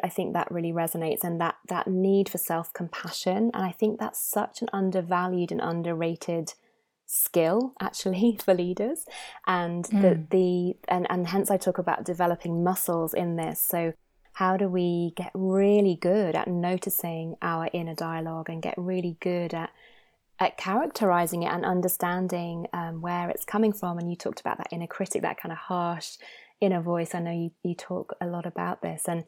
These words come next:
Speaker 1: that sense of how can I select and choose and be kind in my own, the way that I speak to myself. That sort of self-compassion is such a, we're not really taught how to do that, are we, I think, as we're growing up. And so I think that's a real unlearning and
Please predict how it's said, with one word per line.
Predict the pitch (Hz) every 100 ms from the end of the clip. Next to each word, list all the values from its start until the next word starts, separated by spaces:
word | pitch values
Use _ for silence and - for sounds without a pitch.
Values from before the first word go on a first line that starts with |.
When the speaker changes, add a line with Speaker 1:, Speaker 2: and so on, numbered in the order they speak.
| _ -
Speaker 1:
that | 190 180
sense | - 196 190 190
of | -
how | 190 190 202
can | 208 196
I | 185 180 185 - _ _ -
select | - 190 185 190 - - 190
and | 175
choose | - - 196 190 180 175 -
and | 180 175 165
be | 180
kind | - - 214 185 165
in | 170 175
my | 170
own, | - 170 170 165 - _ -
the |
way | 180 175 170
that | -
I | 165
speak | - 180 - -
to | 170
myself. | 160 - 180 160
That | - -
sort | -
of |
self-compassion | - 196 190 - 180 - 190 180
is | 165 -
such | 196 - 196
a, | 180 175 _ - - _ 208
we're | 208
not | 240
really | 233 220
taught | 214 226 208
how | 185 180
to | -
do | 196 196
that, | 170 156
are | 180
we, | 170
I | 170
think, | 175 170
as | 180 175
we're | 160
growing | 170 165 180
up. | 180 -
And | 170
so | 175
I | 170
think | - 196 -
that's | 175 -
a | 165
real | 165 165 -
unlearning | 175 175 175 170 165
and | 165